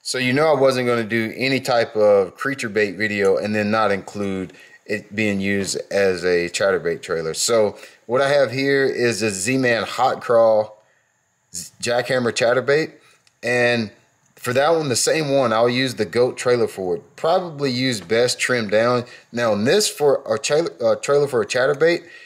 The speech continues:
you can use, this is the baby goat. You can use the baby goat for this guy if you, if you choose to. I still like a little meat, and I like the bigger flappers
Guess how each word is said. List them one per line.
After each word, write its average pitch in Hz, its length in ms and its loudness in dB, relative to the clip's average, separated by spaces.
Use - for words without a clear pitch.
you 208 160 -4
can 165 400 -2
use, 147 600 -2
this 117 180 -4
is 147 100 -8
the 120 80 -4
baby 120 320 -2
goat. 80 300 -10
You 104 120 -14
can 156 300 -2
use 139 180 -2
the 113 80 -8
baby 120 300 0
goat 98 260 0
for 95 100 -10
this 101 220 -2
guy 92 260 0
if 87 120 -6
you, 92 120 -12
if - 200 -12
you 90 220 -10
choose 147 360 -4
to. 95 280 -6
I 123 60 -4
still 208 260 0
like 170 200 2
a 147 40 0
little 135 260 0
meat, 120 480 -4
and 110 100 -6
I 117 60 0
like 127 280 0
the 120 40 -12
bigger 117 320 -2
flappers 104 640 -2